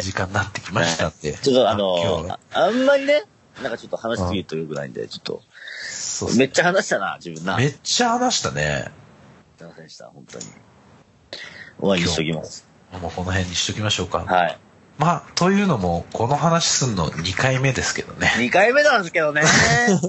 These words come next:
Speaker 1: いや、もう、別に、ラルクの話以外は二回目だからね。
Speaker 2: これ二回目なんですよね。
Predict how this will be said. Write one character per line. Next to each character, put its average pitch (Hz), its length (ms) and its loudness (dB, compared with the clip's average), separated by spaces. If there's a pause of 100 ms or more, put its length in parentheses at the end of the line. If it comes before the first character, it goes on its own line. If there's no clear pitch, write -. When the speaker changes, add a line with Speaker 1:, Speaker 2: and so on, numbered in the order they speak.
(3250)
Speaker 1:
い - 40 -4
や、 139 80 2
も 135 60 -2
う、 - 40 -14 (720)
別 123 360 -2
に、 120 240 -8 (540)
ラ 208 200 4
ル 254 140 0
ク 139 160 -4
の 98 100 -2
話 113 520 -2
以 - 20 -2
外 104 200 0
は - 100 -10
二 123 160 -4
回 127 260 0
目 135 100 0
だ 95 80 2
か - 120 -8
ら 67 100 -8
ね。 - 80 -8
Speaker 2:
こ 131 180 4
れ 208 80 6
二 180 120 4
回 262 140 6
目 269 60 4
な 190 100 2
ん - 40 -4
で 110 40 -10
す 117 40 -10
よ 107 80 -4
ね。 104 420 -2